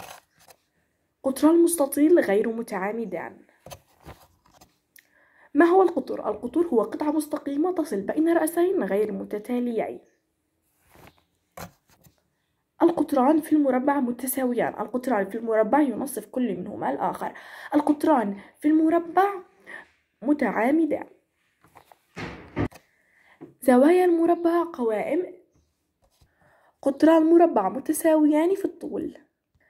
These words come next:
جميع أضلاع المربع متساوية. محيط المربع يساوي أربعة ضرب طول الضلع، أما مساحة المربع تساوي طول الضلع ضرب نفسه.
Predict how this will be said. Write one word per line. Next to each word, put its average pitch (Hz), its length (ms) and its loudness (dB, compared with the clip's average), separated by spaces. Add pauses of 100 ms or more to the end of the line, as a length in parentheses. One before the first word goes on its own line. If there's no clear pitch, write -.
(1040)
جميع 311 380 4
أضلاع 294 280 2
المربع 240 480 4
متساوية. 339 760 -2 (1200)
محيط 311 320 2
المربع 277 560 4
يساوي 262 760 -4
أربعة 247 260 -2
ضرب - 200 -4
طول 247 280 0
الضلع، 254 460 0 (100)
أما 220 420 2
مساحة 349 380 0
المربع 208 420 2
تساوي 190 560 0 (400)
طول 226 140 -4
الضلع 220 320 2
ضرب 277 240 4
نفسه. - 360 -8